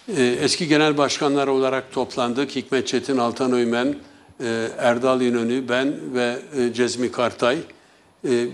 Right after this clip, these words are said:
bizim evimizde toplanmıştı. Bazı değişiklikler yapılmasını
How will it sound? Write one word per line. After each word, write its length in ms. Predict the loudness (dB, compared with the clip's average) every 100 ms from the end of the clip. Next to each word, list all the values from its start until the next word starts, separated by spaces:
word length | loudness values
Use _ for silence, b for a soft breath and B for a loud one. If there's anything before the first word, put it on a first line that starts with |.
| -6 -2
bizim 200 | 4 4
evimizde 600 | 4 0 0 2 0 0
toplanmıştı. 800 | -8 -4 -4 -4 -4 -2 0
Bazı 340 | 2 2 0 0
değişiklikler 920 | 0 0 -4 -6 -8 -2 0 0 -4 -20 _ _ 0
yapılmasını 800 | 2 2 2 0 0 2 0